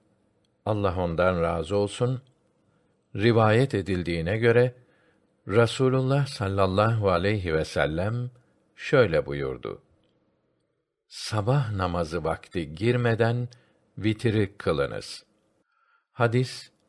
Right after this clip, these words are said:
bin yüz otuz yedi. Ayşe'den, Allah ondan razı olsun, rivayet edildiğine göre,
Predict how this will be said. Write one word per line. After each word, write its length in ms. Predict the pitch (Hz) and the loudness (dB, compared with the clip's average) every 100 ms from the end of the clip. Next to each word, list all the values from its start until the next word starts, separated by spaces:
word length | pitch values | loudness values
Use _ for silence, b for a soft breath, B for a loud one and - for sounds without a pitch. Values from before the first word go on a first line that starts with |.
| _ | _
bin 380 | 98 95 127 123 | -10 -2 0 2
yüz 260 | 101 101 - | 0 -2 -4
otuz 400 | - - 85 73 | -4 -4 -8 -6
yedi. 380 | 67 - 50 - _ _ _ _ _ _ _ _ _ _ _ _ _ _ _ - | -6 -6 -10 -12 _ _ _ _ _ _ _ _ _ _ _ _ _ _ _ 0
Ayşe'den, 1000 | 110 117 117 - 117 113 117 98 78 - _ _ _ _ _ _ | 4 4 2 2 2 4 2 2 -4 -8 _ _ _ _ _ _
Allah 320 | - 104 101 92 | -2 0 2 0
ondan 420 | 92 85 87 90 | -2 0 0 0
razı 340 | 87 87 82 98 | 0 0 0 -2
olsun, 480 | 98 - 123 123 - _ _ _ _ - | -2 -2 -2 -2 -8 _ _ _ _ -12
rivayet 640 | 92 117 110 107 127 143 | 0 2 4 4 4 2
edildiğine 640 | 95 87 85 87 85 85 | -2 -2 -2 -2 -2 -2
göre, 380 | 104 113 117 123 | 0 2 2 0